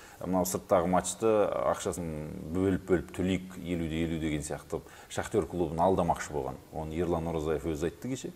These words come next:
клубтың басшысы. Ә, сонымен қатар, ә, осындай-осындай жағдайлар, ә, мынау Румынияның астанасында болған матчта,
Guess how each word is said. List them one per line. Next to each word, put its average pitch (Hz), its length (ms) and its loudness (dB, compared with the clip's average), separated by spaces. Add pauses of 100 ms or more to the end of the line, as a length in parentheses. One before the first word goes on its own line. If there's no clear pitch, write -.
клубтың 113 320 -8
басшысы. - 380 -4 (480)
Ә, 82 320 2
сонымен 120 480 2
қатар, 113 540 10 (720)
ә, 80 500 4
осындай-осындай 101 640 4
жағдайлар, 92 540 6 (340)
ә, 76 720 -2 (220)
мынау 82 560 0
Румынияның 107 560 6
астанасында 92 640 2
болған 82 560 0
матчта, 175 540 4